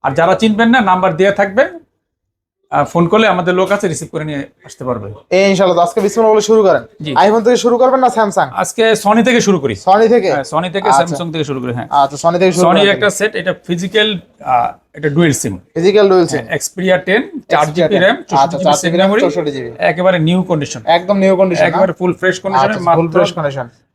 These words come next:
Speaker 1: এগারো হাজার পাঁচশো টাকা।
Speaker 2: মাত্র এগারো হাজার?
Speaker 1: এগারো হাজার পাঁচশো টাকা।
Speaker 2: অফার প্রাইস?
Speaker 1: অফার প্রাইস।
Speaker 2: জিতবো কাস্টমার?
Speaker 1: হান্ড্রেড পার্সেন্ট জিতবে।
Speaker 2: ইনশাআল্লাহ, ইনশাআল্লাহ। এরপরে?
Speaker 1: একটা ফ্ল্যাগশিপ ফোন এগারো হাজার পাঁচশো টাকায় জিতবে না, মানে কি বলেন?
Speaker 2: তাই না? আচ্ছা, আর Sony-র
Speaker 1: এরপরে
Speaker 2: ফোনগুলো
Speaker 1: X-
Speaker 2: এগুলো কিন্তু লাখ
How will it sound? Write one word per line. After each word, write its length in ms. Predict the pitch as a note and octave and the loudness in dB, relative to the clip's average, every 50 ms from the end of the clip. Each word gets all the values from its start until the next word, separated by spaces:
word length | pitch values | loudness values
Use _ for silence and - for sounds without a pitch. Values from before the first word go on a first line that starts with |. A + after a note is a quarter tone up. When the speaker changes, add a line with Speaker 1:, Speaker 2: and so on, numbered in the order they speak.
| _ _ - | _ _ -2
Speaker 1:
এগারো 260 | F#3 F3 F#3 G3+ G3+ | 0 2 2 4 2
হাজার 160 | F#3+ F3 - | 2 2 0
পাঁচশো 300 | - - E3 - - D3+ | 0 -2 -4 -4 -4 -4
টাকা। 100 | C#3 A#2+ | -4 0
Speaker 2:
মাত্র 280 | D#3+ A3+ - - - A3+ | 0 0 0 0 2 2
এগারো 260 | A3 G#3 F#3+ G3+ G#3 | 4 4 4 4 4
হাজার? 240 | G#3+ G3+ A3+ B3+ C4+ - - | 2 2 2 0 0 -2 -4
Speaker 1:
এগারো 160 | D#3 E3 E3 E3 | -4 -2 -2 -2
হাজার 180 | D#3 E3 D3+ | -4 -4 -8
পাঁচশো 240 | - D3+ B2 - C3 | -8 -10 -10 -10 -14
টাকা। 140 | A#2 A2 A2 - | -16 -16 -14 -6
Speaker 2:
অফার 340 | - C#3+ D#3 D#3+ F3 F3 | -4 -2 0 0 -2 -2
প্রাইস? 300 | E3+ F#3 F#3+ D#3+ C#3+ B2+ - - _ - | 0 2 2 2 2 2 -2 -10 _ -4
Speaker 1:
অফার 260 | D#3 C3+ C3 D3+ D3 | -4 -2 -2 -4 -6
প্রাইস। 180 | C#3 D3+ G#3 F#3+ | -2 -2 -2 0
Speaker 2:
জিতবো 140 | F3 G#3+ G3+ G#3 | 2 2 2 2
কাস্টমার? 380 | G3+ - - A3+ G3+ D#3+ C3 - - _ _ _ - | 0 0 -2 0 0 0 0 -2 -6 _ _ _ -6
Speaker 1:
হান্ড্রেড 360 | D#3 F3 F#3 F#3 G3+ G3 - - | -4 -4 -2 -2 -4 -4 -4 -4
পার্সেন্ট 340 | G#3 F3 - F3 D#3+ C#3 B2+ | -4 -4 -4 -4 -8 -8 -4
জিতবে। 180 | C3 E3+ F3+ | -2 0 2
Speaker 2:
ইনশাআল্লাহ, 360 | F3+ E3+ - F3 D#3 D3+ D3+ D3 | 2 2 2 0 0 0 -2 -4
ইনশাআল্লাহ। 300 | C#3+ - D3+ D3 D#3+ D#3+ | -4 -4 -4 -2 -2 -2
এরপরে? 200 | D#3 G3 G3 A#3+ | 0 0 0 0
Speaker 1:
একটা 280 | C#4+ - _ _ D#3+ | -2 -4 _ _ -6
ফ্ল্যাগশিপ 500 | - - D#3+ F3+ F#3+ - - A3+ A3 A3 | -2 0 0 0 0 0 -2 -2 -2 0
ফোন 140 | A3 A3 G#3 | 0 2 2
এগারো 220 | G3+ F#3+ F#3+ G3 | 2 2 2 2
হাজার 180 | G3+ G3 G#3 F#3+ | 2 0 -2 -2
পাঁচশো 260 | - G3+ F#3+ - F3+ | -2 -4 -4 -2 -2
টাকায় 240 | E3+ E3+ D#3 D3+ C#3+ | -4 -2 -2 -2 -2
জিতবে 320 | C3+ D3+ E3+ D#3+ D#3+ F#3 | -4 -6 -10 -6 -6 -6
না, 100 | F3+ F3+ | -4 -4
মানে 240 | F3 E3+ F3 F#3 F3+ - - | -6 -8 -10 -12 -12 -12 -12
কি 60 | - | -10
বলেন? 360 | F#3+ F#3+ F3 C#3 A2+ G#2 G#2+ - _ _ _ _ | -6 -2 -2 -2 -2 -4 -8 -14 _ _ _ _
Speaker 2:
তাই 180 | - C#3+ C3+ C#3 | 0 0 2 2
না? 200 | D3+ F3 G#3+ A3+ A3 - _ _ _ _ _ - | 2 2 0 0 -4 -10 _ _ _ _ _ -2
আচ্ছা, 240 | - - - - D3+ | 0 0 2 2 0
আর 60 | D3 | 0
Sony-র 200 | C#3+ F#3 F#3 F#3+ | 2 2 2 2
Speaker 1:
এরপরে 160 | G#3 G#3 G3 G3 | 2 2 2 2
Speaker 2:
ফোনগুলো 280 | G3 G3+ G3+ G#3+ A3 | 2 2 2 2 2
Speaker 1:
X- 40 | A3 | 2
Speaker 2:
এগুলো 160 | A3 A3+ A#3 | 2 2 2
কিন্তু 160 | A#3 A3+ A3 | 2 2 4
লাখ 160 | G#3 G#3 G#3 | 4 4 2